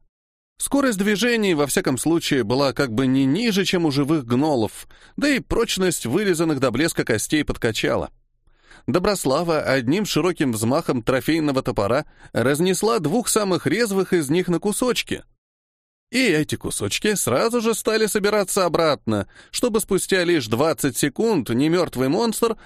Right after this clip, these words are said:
вновь оказался боеспособен. И очень хорошо, что к тому времени оборотень уже успел разнести на несколько частей два других скелета, пусть и ценой засевшего в её левой лапе длинного и слегка ржавого кинжала.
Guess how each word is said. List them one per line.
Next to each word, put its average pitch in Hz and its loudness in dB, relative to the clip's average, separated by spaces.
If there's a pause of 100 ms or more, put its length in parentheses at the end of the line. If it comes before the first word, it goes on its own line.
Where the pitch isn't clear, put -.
(120)
вновь 139 0
оказался 165 0
боеспособен. 107 -2 (880)
И 156 2
очень 170 2
хорошо, 165 0
что 113 0
к - -20
тому 135 2
времени 123 0 (280)
оборотень 202 0
уже 135 0
успел 208 0
разнести 180 0
на 175 2
несколько 151 0
частей 208 0
два 151 2
других 185 0
скелета, 120 0 (280)
пусть 120 0
и 214 0
ценой 208 0
засевшего 180 0
в 165 0
её 175 2
левой 139 0
лапе 127 0
длинного 123 0
и 233 -2
слегка 226 0
ржавого 147 0
кинжала. 90 -4